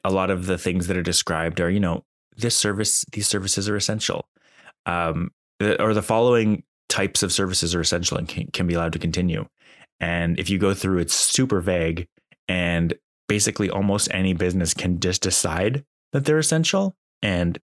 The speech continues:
stay open at full capacity. Um, and what this has made me think of is that basically, um, the, the, like, this is how we got here, which is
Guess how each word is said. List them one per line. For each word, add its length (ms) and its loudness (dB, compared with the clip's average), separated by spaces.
stay 340 0
open 300 2
at 240 -4
full 140 2
capacity. 680 -4
Um, 440 -4
and 340 2
what 140 2
this 160 2
has 180 2
made 240 2
me 180 2
think 460 -2
of 400 -4
is 300 0
that 220 -2
basically, 840 0
um, 420 0
the, 180 -2
the, 200 -4
like, 160 -2
this 120 0
is 80 -2
how 140 0
we 100 2
got 240 -2
here, 320 -4
which 200 -2
is 300 0